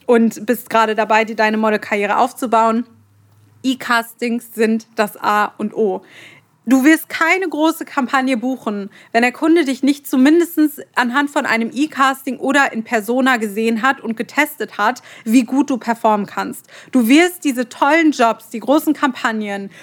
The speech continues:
und auch die Werbespots wirst du nicht ohne ein Casting oder ein E-Casting buchen. Also die wirst du nicht bekommen, weil der Kunde muss ja davon überzeugt sein, wenn er dir eine gute Summe dahin legt auf den Tisch,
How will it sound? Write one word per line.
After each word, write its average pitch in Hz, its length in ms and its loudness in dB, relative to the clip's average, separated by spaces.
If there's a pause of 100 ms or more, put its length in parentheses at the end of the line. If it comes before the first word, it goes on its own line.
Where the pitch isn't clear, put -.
(120)
und 285 300 4
auch 262 200 2
die 240 200 -6
Werbespots 233 760 -2
wirst 311 340 0
du 311 140 2
nicht 247 420 2
ohne 269 300 2
ein 226 160 -2
Casting 262 480 -4
oder 226 160 0
ein 214 200 -4
E-Casting 220 540 -4
buchen. - 400 -10 (400)
Also 240 180 0
die 226 140 0
wirst 285 180 0
du 262 40 -2
nicht 233 180 -2
bekommen, 240 540 -4 (220)
weil 262 420 -2 (240)
der 233 80 0
Kunde 302 540 2 (100)
muss 294 260 4
ja 294 80 2
davon 254 260 -2
überzeugt 226 520 -2
sein, 220 200 0
wenn 226 120 0
er 233 100 2
dir 220 140 -2
eine 220 180 2
gute 247 580 2
Summe 285 460 2
dahin 214 380 0
legt 233 300 -2
auf 202 100 -4
den 220 160 -4
Tisch, 294 320 0